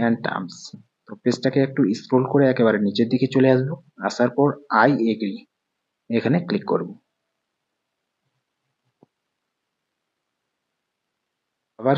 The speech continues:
কিন্তু ব্যাক হয়ে আমি এখানে পৌঁছে গেছি। তো Gmail অ্যাকাউন্টটা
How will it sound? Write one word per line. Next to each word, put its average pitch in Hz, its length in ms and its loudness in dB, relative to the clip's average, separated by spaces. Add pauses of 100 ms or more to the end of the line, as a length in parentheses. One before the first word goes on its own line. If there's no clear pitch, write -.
কিন্তু 151 200 0 (120)
ব্যাক 107 220 2
হয়ে 113 220 4
আমি 113 160 2
এখানে 113 180 -2 (100)
পৌঁছে 123 240 0
গেছি। 131 200 0 (720)
তো 107 60 -8 (180)
Gmail 117 300 4
অ্যাকাউন্টটা 143 380 2